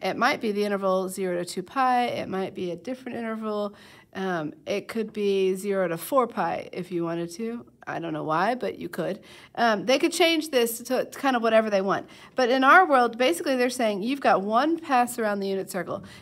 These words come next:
Give us our answers and move on with your life." Okay, so not, I was gonna write theta. This one actually says x. Okay, so x would equal pi over six or five pi over six, and there we go. Then it could also say find all values. Well, if you keep in mind,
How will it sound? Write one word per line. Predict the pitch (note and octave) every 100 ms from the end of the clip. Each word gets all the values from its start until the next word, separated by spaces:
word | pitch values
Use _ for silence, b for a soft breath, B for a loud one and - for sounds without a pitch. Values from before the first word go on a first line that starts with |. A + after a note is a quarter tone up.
| -
Give | A#3+
us | B3+ C#4
our | B3
answers | A#3 A3+ G#3+
and | G#3
move | G3 F#3
on | F3+
with | F3+
your | F3+
life." | - - - B B -
Okay, | G3+ G3 -
so | - F3 G#3
not, | F#3+ -
I | -
was | F#3+
gonna | G3 F#3
write | D#3 -
theta. | - A2+ - _ _ _ _ _ _ _ -
This | E4 D#4+
one | -
actually | F#3 F3+ G3
says | G#3+ F#3+
x. | - - - -
Okay, | G#3+ G3+
so | G3+
x | - D4 D#4
would | -
equal | A#3+ A#3 A3
pi | E4+ E4+
over | D#4
six | D#4 C#4 C4+ C4+ - B B -
or | A#3+ A#3+
five | A#3 G#3 G3
pi | G#3+
over | G3 F#3
six, | F#3 F3+ F3 -
and | - C4+
there | A3+ G3
we | D#3+
go. | - - - _ _ _ B B B -
Then | E4+ A4+ F#4
it | C#4
could | D4+
also | D#4 A4 A4+
say | E4+ C#4 B3
find | B3+ A#3+ A#3
all | A3 A#3 B3
values. | G#3+ E3 D3 D3+ -
Well, | A#3
if | B3
you | C#4
keep | C4 F4
in | D4
mind, | C#4+ D#4 A#3+